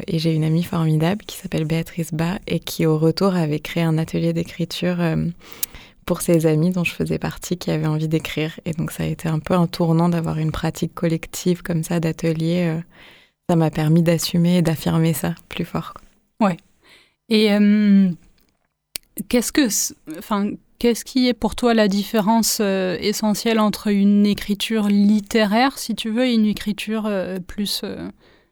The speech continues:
Speaker 2: académique ou journalistique ?
Speaker 1: Je dirais qu'il y a des, il y a des codes dans l'écriture, euh,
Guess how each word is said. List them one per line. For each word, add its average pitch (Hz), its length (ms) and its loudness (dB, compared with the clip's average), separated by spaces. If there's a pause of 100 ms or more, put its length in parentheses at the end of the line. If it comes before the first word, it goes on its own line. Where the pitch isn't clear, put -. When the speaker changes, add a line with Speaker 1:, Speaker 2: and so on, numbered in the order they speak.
(180)
Speaker 2:
académique 208 760 -2 (280)
ou 214 100 2
journalistique ? 202 760 0 (920)
Speaker 1:
Je - 60 -20 (100)
dirais 185 200 4
qu'il 214 160 -2
y 180 40 6
a 160 40 4
des, 156 480 4 (100)
il - 60 -2
y 165 40 4
a 160 60 4
des 151 140 0
codes 190 460 0
dans 160 140 4
l'écriture, 165 640 0
euh, 151 640 -2